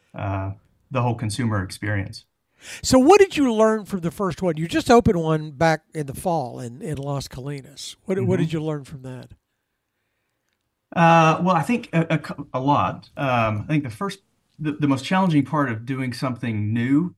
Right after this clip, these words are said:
Speaker 1: doing something nobody's ever done before, is educating the market on it. And that takes, you know, a lot more resources, whether that's time, money, or people, to accomplish that than, you know, what, what my experience has been with a product that's,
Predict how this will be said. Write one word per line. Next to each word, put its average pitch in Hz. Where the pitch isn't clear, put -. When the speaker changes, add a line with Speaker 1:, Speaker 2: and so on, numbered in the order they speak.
Speaker 1:
doing 139
something 131
nobody's 123
ever 117
done 113
before, 156
is 104
educating 123
the 113
market 110
on 143
it. 180
And 120
that 120
takes, -
you 131
know, 110
a 117
lot -
more 127
resources, 107
whether 110
that's 104
time, 110
money, 110
or 95
people, 104
to 117
accomplish 107
that 95
than, 101
you -
know, 107
what, -
what 120
my 120
experience 104
has 104
been 101
with 101
a -
product 101
that's, 107